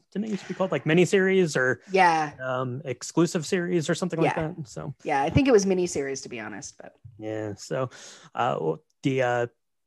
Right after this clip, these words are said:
Speaker 1: the nominees for the best actress in the, uh, television motion picture category,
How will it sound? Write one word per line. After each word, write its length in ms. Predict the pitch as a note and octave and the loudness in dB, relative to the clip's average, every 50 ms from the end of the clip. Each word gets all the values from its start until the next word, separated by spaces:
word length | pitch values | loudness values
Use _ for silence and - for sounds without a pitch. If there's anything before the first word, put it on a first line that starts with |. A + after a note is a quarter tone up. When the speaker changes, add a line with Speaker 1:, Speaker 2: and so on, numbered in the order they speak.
| _ - | _ -2
Speaker 1:
the 100 | C3+ B2+ | 0 2
nominees 340 | C#3 D3+ F3+ G#3+ A3 G3+ - | 2 4 2 2 0 0 0
for 120 | - D#3+ C#3 | 0 -2 -2
the 80 | B2 | 0
best 220 | A2 C#3+ C3+ - - | 0 -2 -2 -2 -2
actress 440 | C3 D#3 - - B2+ A#2+ A2+ - C#3+ | -2 -2 -2 0 -2 -2 -2 -2 -6
in 60 | B2 | -6
the, 180 | B2 A#2+ A#2+ A#2+ | -4 -4 -4 -4
uh, 120 | A#2 A2+ | -4 -4
television 440 | A2+ - D3 C3 B2+ C3 B2 A#2+ A2+ | -2 0 0 2 2 0 0 -2 -6
motion 360 | A#2 A#2 B2 B2 - C#3 A2+ G2 | -6 -6 -6 -6 -6 -6 -8 -8
picture 300 | - C3+ - - B2+ - | -8 -10 -12 -12 -18 -12
category, 680 | - C3 G#2+ G#2+ G#2 G#2+ G#2 G#2+ G#2+ G#2 A2 A2+ | -12 -12 -12 -12 -14 -16 -16 -16 -16 -18 -20 -20